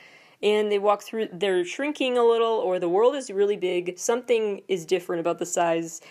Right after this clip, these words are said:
because they are, so there's suddenly drops of water look huge when a drop of water falls off a leak, a leaf and soaks one of them. And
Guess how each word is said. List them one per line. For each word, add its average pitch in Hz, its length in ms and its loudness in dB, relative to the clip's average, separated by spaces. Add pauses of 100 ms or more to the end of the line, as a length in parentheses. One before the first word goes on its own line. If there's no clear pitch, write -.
(140)
because 185 400 -2
they 180 180 0
are, 175 360 2 (200)
so 208 200 0
there's 180 300 -4
suddenly 233 280 2
drops 180 340 -4
of 180 80 -6
water 170 280 0
look 165 140 -4
huge 180 520 -4
when 175 200 0
a 175 80 0
drop 170 340 -2
of 165 120 -4
water 170 240 0
falls 170 380 -2
off 170 160 -8
a - 20 0
leak, 175 460 -6
a 180 100 4
leaf 190 400 -4
and 175 160 -4
soaks 185 440 -2
one 214 180 2
of 202 100 -2
them. 208 360 -2 (420)
And 180 500 -2